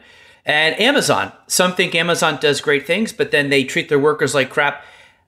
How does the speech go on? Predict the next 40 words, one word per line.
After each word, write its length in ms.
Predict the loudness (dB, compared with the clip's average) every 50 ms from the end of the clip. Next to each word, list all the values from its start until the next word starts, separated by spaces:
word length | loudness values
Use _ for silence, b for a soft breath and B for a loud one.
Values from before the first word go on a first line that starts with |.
| B -2
Uh, 240 | 0 2 2 2 0 -2 -8 -20 _ _ _ _
it, 340 | -4 -2 -2 -2 -4 _ -4
this 200 | 0 0 2 2
subjectivity 720 | 2 0 0 0 0 0 0 0 0 0 2 2 0 0
is 200 | 0 0 0 0
exactly, 720 | -2 -2 -2 -2 0 0 2 2 0 -2 -2 0 0 2 0 0 -2
it, 80 | -2 0
the 100 | 0 2
whole 140 | 4 2 2
thing's 340 | 2 0 -2 -2 -2 -4 -2
one 160 | -2 0 0
big 180 | 0 0 0
mirror, 400 | 0 -2 0 2 2 0 0 -2 -8 _ _ _ _ _ _ _
I 120 | -4 -2
think. 320 | -2 0 0 0 -2 -2 -2
And 260 | -2 -2 -2 -2 0
E 100 | 2 2
S 200 | 2 2 2 0
G, 140 | 2 2 4
I 80 | 4 2
think, 200 | 2 -2 -6 -4
is 120 | 0 0
also 260 | 2 2 0 0 -4
trying 260 | -6 -6 -4 -4 -2 -2
to 60 | -4
tap 300 | -4 -4 -6 -4 -2 -4
into 180 | -4 -4 -4
the 80 | -2 0
reverse 400 | 2 2 4 4 2 2 2 2
energy, 380 | 0 0 0 -2 -4 -6 -6 -6
which 200 | -6 -6 -4 -4
is 120 | -4 -6
corporations 680 | -4 -2 -2 -2 -2 0 -2 -2 -2 -2 -4 -4 -2 0
are 200 | 0 0 0 B B B B B B B
bad. 560 | -2 0 2 2 2 2 2 2 2 0 -2 B B B B B
They 100 | 2 4
only 240 | 4 4 4 4
wanna 160 | 4 2 4 2
make 180 | 2 0 0
money. 460 | 0 0 2 2 2 2 0 0 -4